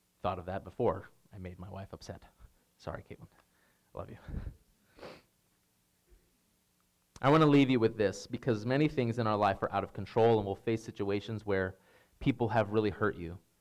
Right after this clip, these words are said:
and they've done things, and you feel like, "This person has wronged me, and I want justice." But justice, when it's up to us, is not usually very good. We should leave it to God.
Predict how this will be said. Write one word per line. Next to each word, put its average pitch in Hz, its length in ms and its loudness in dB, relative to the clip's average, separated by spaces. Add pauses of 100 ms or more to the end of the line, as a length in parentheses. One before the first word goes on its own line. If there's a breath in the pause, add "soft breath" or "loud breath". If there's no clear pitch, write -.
(580)
and 107 120 -2
they've 104 160 0
done 123 220 2
things, 117 380 -2
and 110 120 -2
you 117 400 4 (380)
feel 131 260 4
like, 110 380 2 (520)
"This 120 260 2
person 123 420 0
has 98 260 -2
wronged 123 520 4
me, 127 280 2
and 104 200 -6
I 101 140 -2
want 113 380 -2
justice." - 920 -4 (1700)
But 104 160 0
justice, 160 580 4
when 147 180 4
it's 127 160 0
up 156 180 6
to - 120 -2
us, 156 380 4
is 113 260 -2
not 123 360 0 (260)
usually 110 360 -2
very 95 200 -2
good. 87 380 -10 (1040 soft breath)
We 123 100 -2
should 120 160 -2
leave 104 180 0
it 98 100 -6
to 101 100 -14
God. 87 360 -8